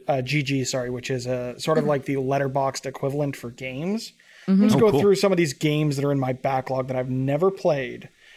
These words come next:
Speaker 1: for all of you
Speaker 3: <laughs>
Speaker 1: live right here. The Witcher Three Wild Hunt is in there. Skyrim
Speaker 3: Oh, wow.
Speaker 1: is in there.
Speaker 2: Yep.
Speaker 3: Okay.
Speaker 1: Um, literally every Elder Scrolls game is in there, actually. Um, Overwatch, I never finished,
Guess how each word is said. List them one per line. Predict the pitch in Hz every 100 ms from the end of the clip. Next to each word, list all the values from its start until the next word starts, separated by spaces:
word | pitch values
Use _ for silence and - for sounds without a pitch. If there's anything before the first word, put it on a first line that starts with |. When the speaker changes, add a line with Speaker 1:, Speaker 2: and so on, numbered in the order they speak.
| _
Speaker 1:
for | - 156
all | 143
of | 135
you | 139
Speaker 3:
<laughs> | 135
Speaker 1:
live | 135 131
right | 135 131
here. | - 123 - - _ -
The | 139
Witcher | 147 147
Three | 143 135
Wild | 120 139 151
Hunt | 160 156
is | 147
in | 156
there. | 156 151 151 151 - _ _ _
Skyrim | - - 139 156 165 160 156
Speaker 3:
Oh, |
wow. | 156
Speaker 1:
is | 143
in | 156 151
there. | 151 151 151 151 151 - -
Speaker 2:
Yep. | 147 165 _ _ -
Speaker 3:
Okay. | 120 127
Speaker 1:
Um, | 127 123 123 120 120 _ _ _ _ - - -
literally | 214 180 175 165 143
every | 147 147
Elder | 131 131 127
Scrolls | - 123 123
game | 127 123
is | 127
in |
there, | 123 120
actually. | 123 - 131 123 123 120 - - _ -
Um, | 131 123 123 120 120 117 -
Overwatch, | 147 151 160 151 156 151 151
I |
never | 139 143 147
finished, | - 147 151 - -